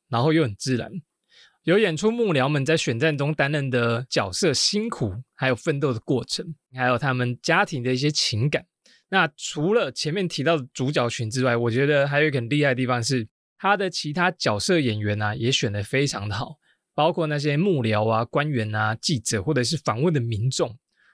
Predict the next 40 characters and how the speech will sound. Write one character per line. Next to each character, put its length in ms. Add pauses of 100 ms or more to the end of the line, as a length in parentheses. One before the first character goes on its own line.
(300)
当 240
那 60
个 60
镜 280
头 220
啊， 160
切 260
换 120
到 120
那 80
些 80
角 220
色 100
演 100
员 160
的 80
时 120
候， 260
也 220
让 180
你 60
看 180
得 80
不 140
会 80
有 80
出 260
戏 160
的 100
感 200
觉， 240 (480)
算 180
是 180
选 220
角 140
选 160
得 80
很 200
好 180
欸。 160